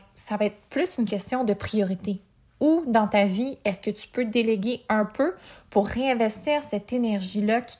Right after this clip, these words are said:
compte vraiment pour toi et qui va rendre ta vie plus magnifique ? Numéro trois, offre quelque chose en échange. Donc, certaines d'entre nous ici sont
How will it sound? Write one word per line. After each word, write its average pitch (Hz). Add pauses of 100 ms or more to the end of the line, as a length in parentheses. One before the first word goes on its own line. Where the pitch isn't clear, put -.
compte 220
vraiment 208
pour 233
toi 269 (380)
et 226
qui -
va 202
rendre 247
ta 196
vie 214 (160)
plus 240
magnifique ? 202 (1300)
Numéro 202
trois, - (640)
offre 277
quelque 247
chose 226
en 190
échange. - (260)
Donc, 233 (640)
certaines 285
d'entre 226
nous 233
ici 269
sont 220